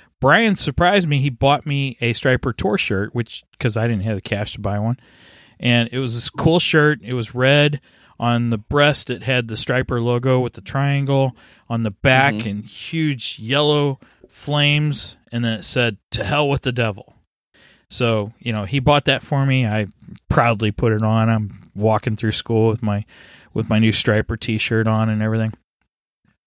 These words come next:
Speaker 1: I go to lunch. Remember Missus Eckert, Dean of Students? M-,
Speaker 2: Yeah.
Speaker 1: Miss-, <laughs> yeah.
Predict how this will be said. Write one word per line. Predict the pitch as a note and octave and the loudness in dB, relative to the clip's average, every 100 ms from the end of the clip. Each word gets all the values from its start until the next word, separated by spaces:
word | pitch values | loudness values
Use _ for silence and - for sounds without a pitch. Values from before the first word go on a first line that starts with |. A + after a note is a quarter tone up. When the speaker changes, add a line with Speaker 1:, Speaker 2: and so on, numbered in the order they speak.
| _ - _ - | _ -20 _ -4
Speaker 1:
I | |
go | C3 F3+ | 2 4
to | |
lunch. | D#3+ C#3+ D3 F2+ - - - _ _ _ - - - _ _ _ _ _ _ | 4 2 -2 -4 -10 -14 -18 _ _ _ -20 -20 -20 _ _ _ _ _ _
Remember | A#2+ B2+ | -8 -4
Missus | B2+ C#3 - C#3 | 0 0 0 2
Eckert, | D3 D#3+ G#3 G#3 - - - - - - - | 2 4 4 2 0 -6 -8 -14 -20 -20 -14
Dean | - C#3+ | -6 -4
of | D3+ | -2
Students? | - D#3 F3 G#3 - - - - _ _ _ _ _ _ _ _ - | 2 4 4 2 -2 -8 -14 -20 _ _ _ _ _ _ _ _ -20
M-, | B2+ | -18
Speaker 2:
Yeah. | G#2 - F#2 F#2 | -12 -10 -8 -6
Speaker 1:
Miss-, | B2+ D3 F#2+ F#2 B2+ G#2+ - C#3 G#2+ C#3 - C#3 | -2 -2 -4 -4 -4 -4 -4 -4 -2 -4 -2 -2
<laughs> | D#3+ | 0
yeah. | C3 C3 C3+ C3+ C3+ C3+ C#3 D3 C#3+ | -2 -2 -2 0 0 0 2 2 0